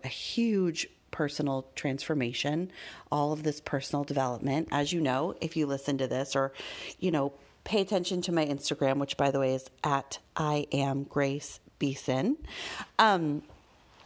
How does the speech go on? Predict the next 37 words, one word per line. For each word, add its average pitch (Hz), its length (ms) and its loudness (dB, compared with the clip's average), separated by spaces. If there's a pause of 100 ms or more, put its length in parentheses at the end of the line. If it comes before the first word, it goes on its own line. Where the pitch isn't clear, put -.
(140)
and 196 180 4
you 180 80 6
know 160 140 6
I've 151 180 2
been 151 160 2
sober 143 360 2
for 143 240 -2
almost 131 400 -2
two 131 180 0
years, 220 480 4
and 160 80 0
that's 151 220 0
a - 20 -4
big 147 220 0
part 156 220 2
of 151 120 -2
my 147 140 2
story, 143 640 2
and 131 220 0 (420)
all 262 280 4
these 240 260 0
things 185 400 2
that 151 120 2
I've 151 240 2
undergone, 143 680 2
which, 139 440 0
which - 520 -2
kind 151 220 2
of, 147 200 -2 (480)
um, 143 440 4 (920)
did 175 240 2
not 156 220 4
happen 151 360 2
to - 140 -2
me 143 140 4
by 135 260 2
design. 139 720 2